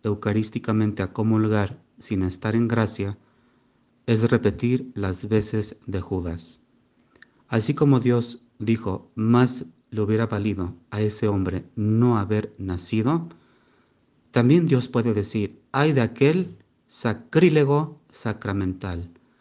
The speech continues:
más le valdría no haber nacido, porque tendrá un tormento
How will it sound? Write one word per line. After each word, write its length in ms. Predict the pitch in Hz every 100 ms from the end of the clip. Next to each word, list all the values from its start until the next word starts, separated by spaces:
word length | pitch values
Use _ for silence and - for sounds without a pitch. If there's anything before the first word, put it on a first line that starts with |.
| _ _ _ _
más 640 | 110 117 127 143 147 - - -
le 160 | 107
valdría 640 | 98 98 101 110 113 117 -
no 600 | 104 104 107 117 143 143 -
haber 420 | 95 98 98 - -
nacido, 680 | 92 85 - 87 82 85 - _ _ _ _ _ _ _ _
porque 260 | 180 190 185
tendrá 340 | 180 165 165
un 240 | 165 160
tormento 960 | 165 151 139 143 160 151 135 135 139